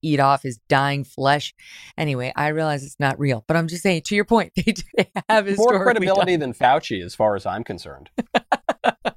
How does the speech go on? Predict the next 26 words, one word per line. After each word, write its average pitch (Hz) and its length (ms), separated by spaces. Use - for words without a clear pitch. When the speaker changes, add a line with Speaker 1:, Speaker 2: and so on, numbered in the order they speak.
Speaker 1:
<laughs> - 20
All - 1300
right, 196 120
Michael 208 280
Knowles 208 540
and 196 120
I 175 140
have 170 120
a 165 40
lot 165 260
to 160 80
discuss, 147 460
uh, 151 160
right 151 180
after 156 180
this, 156 160
including 151 640
President 185 440
Biden 165 440
suggesting 151 800
you 180 120
don't 190 140
really 170 180
need 151 240
your 135 120
gun. 135 440